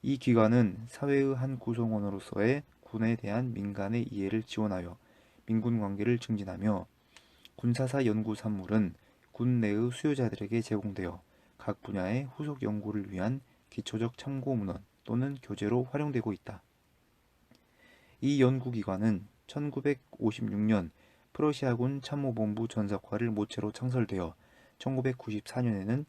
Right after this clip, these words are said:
구 동독 군사연구소를 통합했으며 이천십삼 년에는 과거 군국주의의 아픈 과거를 청산하고 문민 통제를 받는 연방군의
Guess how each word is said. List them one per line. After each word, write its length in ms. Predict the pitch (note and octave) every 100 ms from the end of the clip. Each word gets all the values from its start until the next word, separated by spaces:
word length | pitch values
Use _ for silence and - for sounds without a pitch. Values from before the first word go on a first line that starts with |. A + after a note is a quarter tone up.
| _ _ _ _ _
구 200 | - B2
동독 460 | A#2+ G#2 G2+ A#2 -
군사연구소를 800 | - A2 A2+ G#2 G2 F#2+ G#2 B2
통합했으며 760 | - B2+ A#2 F#2+ - G#2+ F#2 - _ _ _ _
이천십삼 640 | A#2+ - A#2+ A2+ - B2+ A#2+
년에는 480 | G2 F#2+ G#2+ F2+ - _ _ _
과거 360 | - G#2 A2+ A#2+ -
군국주의의 840 | A2+ A2 A2 - G2 F#2+ B2 C#3
아픈 320 | - - A2+ G#2+
과거를 420 | G2 G2 A2 A#2
청산하고 640 | C#3+ C3+ C#3 G2+ F#2 E2 - _ _ - _
문민 300 | G#2+ G#2 A2+
통제를 400 | A2+ A#2 A2 G#2
받는 440 | G2+ F2+ G#2+ C3+ B2
연방군의 640 | F#2+ F#2+ F#2+ - G#2+ C#3+